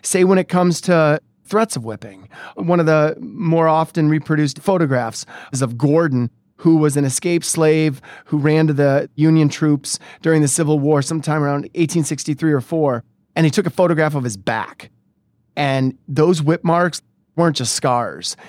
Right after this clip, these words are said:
They were raised welts on his back. They looked like worms crawling on his back. They were raised so high. And unlike just a story about a whip or an image of a whip,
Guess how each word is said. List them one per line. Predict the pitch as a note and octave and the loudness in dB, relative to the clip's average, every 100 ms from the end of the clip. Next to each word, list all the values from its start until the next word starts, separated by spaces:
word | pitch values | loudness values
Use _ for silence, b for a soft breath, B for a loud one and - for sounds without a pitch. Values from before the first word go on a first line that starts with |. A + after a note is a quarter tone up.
| B | B
They | - D3 F3 | -4 2 2
were | E3 D3+ | 4 2
raised | A#2+ B2 D3 D#3+ E3 C3 | 2 0 2 2 0 -2
welts | A#2 C3+ B2+ A#2+ - - | -4 -2 -2 -6 -12 -8
on | B2+ C3 | -6 -2
his | C3 D3+ C3+ | 0 0 -2
back. | A#2+ A2+ - - - _ _ - | -4 -4 -8 -16 -20 _ _ -4
They | D#3+ F#3 | 0 2
looked | F3+ D3+ | 0 0
like | D3 C3+ A#2 | -2 -2 -4
worms | B2+ D3 C3 A2+ G#2+ | -2 0 -2 -4 -10
crawling | - C#3+ C#3 D3 | -6 -2 0 0
on | C#3 C3 | -2 0
his | C3+ A#2+ | -2 -2
back. | B2+ A#2+ G#2+ | -4 -4 -6
They | A#2 | -8
were | B2 A#2+ | -8 -6
raised | B2 B2 A#2+ | -4 -4 -6
so | - A#2+ | -6 -6
high. | A#2 G2+ G#2 G#2+ A#2 B B B B _ _ _ _ - | -6 -8 -8 -14 -20 B B B B _ _ _ _ -2
And | F3 D#3+ D#3 D3+ - - | 0 2 2 0 -2 -4
unlike | F3 F#3+ F3+ | 2 4 2
just | D3+ D#3 - | 0 -4 -4
a | |
story | B2+ - E3 D#3 C#3+ | -6 -2 2 4 2
about | B2 C3+ | 2 -2
a | B2+ | -2
whip | A2+ G#2 - _ b b - | -6 -12 -16 _ b b -4
or | D#3+ | 0
an | D3 | 0
image | C#3+ E3 D3 | 0 0 2
of | C#3 C3 | 0 -2
a | |
whip, | B2 A2 F#2 | -4 -8 -14